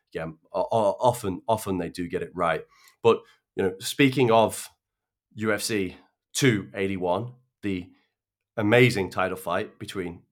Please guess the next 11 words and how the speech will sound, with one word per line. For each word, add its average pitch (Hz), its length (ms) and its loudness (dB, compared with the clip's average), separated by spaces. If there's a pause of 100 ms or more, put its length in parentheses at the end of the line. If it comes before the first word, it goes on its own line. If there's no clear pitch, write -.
Izzy 90 420 -2 (580)
and 85 360 -2 (300)
Alex 92 260 -2
Pereira, 98 440 -6
new 92 220 -8 (100)
middleweight 87 320 -8
champion, 107 520 -2 (760)
I 104 380 6 (1300)
have 139 340 2
to, 123 260 0
uh, 120 340 4